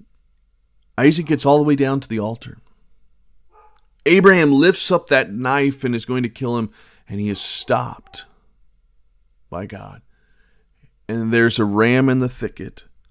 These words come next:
and he takes of that ram and, and sacrifices it. But the <laughs> faith of Isaac, the faith of Abraham here,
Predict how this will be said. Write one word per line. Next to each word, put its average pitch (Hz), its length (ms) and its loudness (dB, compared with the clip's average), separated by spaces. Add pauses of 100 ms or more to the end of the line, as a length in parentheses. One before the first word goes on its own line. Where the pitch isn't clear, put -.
(760)
and 107 80 -12
he 107 80 -8
takes 131 380 -4
of 120 100 -2
that 107 220 -2
ram 110 280 -4
and, 107 280 -6
and 107 100 -10
sacrifices 107 640 -4
it. 107 100 -8
But 104 140 -8
the - 100 -12
<laughs> - 0 -
faith - 540 -2
of 120 200 -2
Isaac, 104 480 -6 (520)
the 107 140 -4
faith 131 440 2
of 113 140 -2
Abraham 104 580 -2
here, 104 260 -6